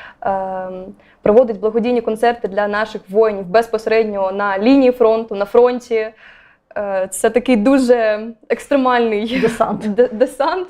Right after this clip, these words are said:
Speaker 1: так, тому що, звісно, що коли ти співаєш і в бліндажах, і в окопах після таких великих сцен,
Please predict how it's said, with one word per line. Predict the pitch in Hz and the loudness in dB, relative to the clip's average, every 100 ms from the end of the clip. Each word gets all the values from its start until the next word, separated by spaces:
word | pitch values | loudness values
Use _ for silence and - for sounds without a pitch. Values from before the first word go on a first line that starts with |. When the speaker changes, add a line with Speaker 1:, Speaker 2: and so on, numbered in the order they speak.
| - | -6
Speaker 1:
так, | 214 214 - | -6 -6 -6
тому | 220 240 | -6 -6
що, | - 233 226 226 - - - | -2 0 0 -4 -20 -20 -12
звісно, | 208 240 254 240 | -4 -4 -4 -6
що | 214 | -2
коли | 240 254 | 0 2
ти | 226 | 0
співаєш | - 226 233 208 - - - | -2 0 2 0 -8 -16 -6
і | 233 | -4
в | |
бліндажах, | 220 240 226 247 269 294 - - | -2 0 0 0 -2 -4 -14 -8
і | 240 | -6
в | 202 | -2
окопах | 240 233 285 285 233 - | -2 2 0 0 -4 -4
після | 233 - | -6 -6
таких | 202 196 202 | -8 -6 -4
великих | 196 285 294 - | 0 0 0 -6
сцен, | - 277 311 | -2 0 0